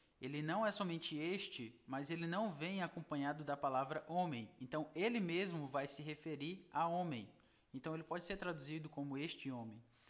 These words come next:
E o exemplo que a gente tem aqui é Atos oito dez, quando diz hutos, então, este homem é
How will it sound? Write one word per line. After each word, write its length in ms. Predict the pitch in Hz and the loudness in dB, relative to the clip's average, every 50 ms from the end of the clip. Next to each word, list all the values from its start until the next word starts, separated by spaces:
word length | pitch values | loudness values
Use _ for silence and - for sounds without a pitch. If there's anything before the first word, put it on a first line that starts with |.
| - - - - _ - | -20 -20 -20 -20 _ -4
E 40 | 139 | 0
o 80 | 151 | 0
exemplo 320 | 151 151 151 175 165 185 185 | 2 2 0 -2 -4 -6 -4
que 100 | - 170 | -2 -2
a 60 | 156 | -2
gente 300 | 147 151 156 147 - - | -2 -2 -4 -6 -6 -6
tem 180 | - 135 131 | -6 -6 -6
aqui 480 | 120 120 - - 165 196 208 156 - - - - _ _ _ _ _ _ _ _ _ _ _ - - - | -6 -8 -10 -8 -8 -8 -8 -8 -10 -14 -20 -20 _ _ _ _ _ _ _ _ _ _ _ -16 -8 -2
é 120 | 135 143 | 0 2
Atos 380 | 135 135 156 - - 175 156 147 | 2 2 2 0 -4 -6 -4 -4
oito 240 | 151 147 147 - | -4 -4 -4 -6
dez, 500 | 170 160 160 160 165 135 - - - - - - - - - - - - - _ _ | -4 -2 0 0 0 0 -2 -4 -4 -6 -10 -16 -20 -20 -20 -20 -20 -20 -20 _ _
quando 260 | - 139 143 143 139 | -4 -2 -2 -2 -4
diz 420 | 131 - 127 120 113 - - - - - | -6 -4 -4 -4 -4 -4 -6 -6 -8 -10
hutos, 880 | 131 120 127 147 151 185 190 - - 214 226 254 247 - - - - - - _ _ _ _ _ _ - | -10 -8 -6 -4 -4 -4 -4 -2 0 0 0 0 0 -2 -4 -6 -8 -12 -20 _ _ _ _ _ _ -14
então, 440 | - 117 117 - 123 113 107 98 101 - - - _ _ _ _ _ _ _ - | -12 -12 -10 -8 -8 -8 -8 -8 -10 -14 -20 -20 _ _ _ _ _ _ _ -8
este 680 | 117 120 120 127 123 - - - - - 226 240 247 - - - _ _ _ _ _ _ _ _ _ _ _ _ _ _ _ _ _ - | -6 -4 -4 -4 -6 -6 -8 -6 -6 -6 -6 -6 -8 -10 -16 -20 _ _ _ _ _ _ _ _ _ _ _ _ _ _ _ _ _ -10
homem 500 | 120 120 120 123 127 135 147 202 240 247 - - - - _ _ _ _ _ _ _ _ _ _ _ _ _ _ _ _ _ _ _ _ _ _ _ _ _ _ _ _ _ _ _ _ _ _ _ _ _ _ _ _ _ _ _ _ _ _ _ _ - | -8 -6 -4 -4 -4 -2 -2 -2 -4 -6 -8 -16 -20 -20 _ _ _ _ _ _ _ _ _ _ _ _ _ _ _ _ _ _ _ _ _ _ _ _ _ _ _ _ _ _ _ _ _ _ _ _ _ _ _ _ _ _ _ _ _ _ _ _ -4
é 520 | 139 143 160 175 170 139 107 - - - | -2 0 2 4 2 2 0 -2 -8 -14